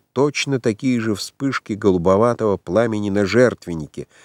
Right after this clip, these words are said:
все еще горевшем перед подножием статуи, или что в самом этом темном небе,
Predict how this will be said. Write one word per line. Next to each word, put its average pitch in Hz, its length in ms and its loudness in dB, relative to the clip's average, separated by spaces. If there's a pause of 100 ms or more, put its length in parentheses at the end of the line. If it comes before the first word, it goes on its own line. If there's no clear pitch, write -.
(160)
все - 160 -2
еще 87 300 2
горевшем 85 560 0
перед 82 280 -10
подножием 80 640 -4
статуи, 76 640 -4 (340)
или 104 160 2
что 98 300 0
в - 260 -12
самом 113 560 2
этом 85 240 -4
темном 95 560 0
небе, 127 480 6